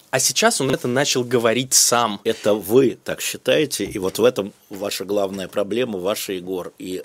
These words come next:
Speaker 2: других людей,
Speaker 1: Но он
Speaker 2: которые
Speaker 1: не
Speaker 2: смотрят.
Speaker 1: говорил это никогда.
Speaker 2: Послушайте, правильно, правильно.
Speaker 1: А теперь он это говорит.
Speaker 2: Прав-, потому что он здесь настоящий. Я всегда вот все эти вещи уже, и слушатели «Эхо Москвы» знают, он ничего нового не сказал для них, потому что я всё это пересказывал.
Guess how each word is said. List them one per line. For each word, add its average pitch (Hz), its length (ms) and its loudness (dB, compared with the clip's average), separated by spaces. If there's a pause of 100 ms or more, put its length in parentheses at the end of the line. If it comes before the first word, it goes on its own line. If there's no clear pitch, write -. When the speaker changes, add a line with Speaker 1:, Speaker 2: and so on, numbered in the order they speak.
Speaker 2:
других 98 420 -10
людей, 95 300 -4
Speaker 1:
Но 131 120 2
он 131 80 4
Speaker 2:
которые 131 40 4
Speaker 1:
не 139 80 2
Speaker 2:
смотрят. 135 160 4
Speaker 1:
говорил 143 340 2
это 117 140 -2
никогда. 104 260 -6
Speaker 2:
Послушайте, - 360 -4
правильно, 175 560 4 (760)
правильно. 185 400 4
Speaker 1:
А 147 40 2
теперь 170 320 4
он 180 100 6
это 180 140 4
говорит. 151 400 6
Speaker 2:
Прав-, 156 160 4
потому 127 240 2
что - 180 -4
он 147 80 -2
здесь 123 180 -6
настоящий. 110 680 -6 (400)
Я 131 140 4
всегда 135 520 2
вот - 180 -6
все - 200 2
эти - 180 -4
вещи 143 500 -2
уже, 123 480 -2 (420)
и - 60 -10
слушатели 123 400 0
«Эхо 98 140 -4
Москвы» 107 240 -2
знают, 151 200 0
он 107 80 0
ничего 113 200 -2
нового 110 200 0
не 98 80 -4
сказал 104 360 0
для 92 100 -4
них, 92 80 -10
потому - 160 -6
что - 80 -2
я 139 80 6
всё 139 160 -2
это - 140 -2
пересказывал. 117 600 -2